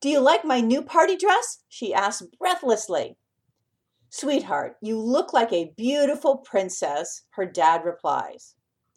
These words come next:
That defining moment in Sarah's life will stay with her forever. With careful nurturing, Sarah will always be able to look in the mirror and see herself as a beautiful woman.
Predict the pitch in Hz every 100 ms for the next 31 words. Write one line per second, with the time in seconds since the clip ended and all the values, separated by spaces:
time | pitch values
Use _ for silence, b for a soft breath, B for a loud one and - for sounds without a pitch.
0 | b b b 185 233 440 466 370 320 277
1 | 277 254 214 196 165 143 - - 202 -
2 | 220 226 226 226 147 139 - - 233 233
3 | - 277 311 294 311 - 220 220 220 -
4 | 185 180 160 - - _ _ _ _ _
5 | - 208 - - 269 285 330 - 294 254
6 | 240 233 - 165 151 156 _ _ - 247
7 | 233 220 196 - 247 339 359 359 269 247
8 | 247 247 180 196 233 302 277 269 202 175
9 | 170 170 b b 196 190 - 254 247 269
10 | 262 190 185 202 202 185 170 190 196 196
11 | 196 175 165 151